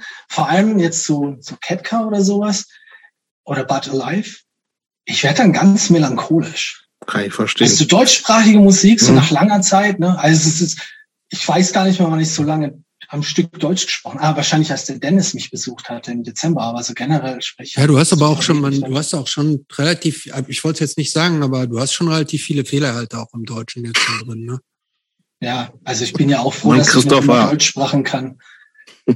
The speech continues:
Speaker 3: Was
Speaker 1: wie
Speaker 3: denn?
Speaker 1: gesagt, ne, bin, ja, mach du mal so fünfzehn Jahre nur Englisch und dann
Speaker 3: Nein,
Speaker 1: gucken wir
Speaker 3: ich
Speaker 1: mal.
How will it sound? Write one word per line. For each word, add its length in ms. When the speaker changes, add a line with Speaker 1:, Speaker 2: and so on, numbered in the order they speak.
Speaker 3:
Was 200
Speaker 1:
wie 100
Speaker 3:
denn? 60
Speaker 1:
gesagt, 440
ne, 260
bin, 360
ja, 120
mach 220
du 140
mal 200
so 140
fünfzehn 440
Jahre 280
nur 160
Englisch 420
und 60
dann 100
Speaker 3:
Nein, 100
Speaker 1:
gucken 180
wir 60
Speaker 3:
ich 80
Speaker 1:
mal. 100